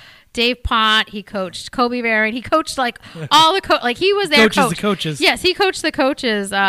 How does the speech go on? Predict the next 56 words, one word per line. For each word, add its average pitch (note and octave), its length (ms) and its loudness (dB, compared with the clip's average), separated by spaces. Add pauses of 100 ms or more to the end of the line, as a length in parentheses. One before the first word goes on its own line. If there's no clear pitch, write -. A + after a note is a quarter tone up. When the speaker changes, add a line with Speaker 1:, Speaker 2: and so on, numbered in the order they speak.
(140)
Speaker 1:
and F#3+ 80 -8
they A3 100 0
all A3 160 2
have G#3+ 120 -2
a F#3+ 320 -4
high G#3 140 -2
respect G3+ 380 -8
for G3 100 -8
him, G3 260 -6
so G3 140 -6
it F#3+ 40 -4
was G3 120 -6
fun B3 200 0
seeing G#3+ 260 -6
him G#3 120 -4
at F#3 140 -8
the F#3+ 40 -6
meet, F#3 360 -8
but, F3+ 160 -2
uh, F3 180 0 (320)
but A3+ 120 -10
that A#3+ 120 2
meet C4 140 -6
was, C4 260 -6 (220)
you B3+ 80 -4
know, A#3 100 2
pretty, C4+ 300 -6
a G#3 140 -10
pretty C4 260 -8
good A#3+ 140 -6
meet. A3 220 -4
Um, F#3+ 440 -2 (280)
you A3+ 60 -8
know, G#3+ 60 0
on G#3 80 -4
the G3+ 60 -6
girls' A#3 400 0
side, A3+ 500 2
uh, G3 300 0
you G3+ 100 -10
know, F#3 100 -8
New F#3+ 140 -10
Bedford, G3 560 -4
um, F3 400 -2 (200)
you A3 140 -4
know, F#3 220 -2 (600)
uh, G3+ 420 -4 (240)
they, B3 260 -4
they B3 160 -2
ended B3+ 160 -2
up B3 120 0
coming A#3 280 -4
out, A3 260 2
uh, G3 340 2
on G#3+ 140 -6
top. A3+ 340 2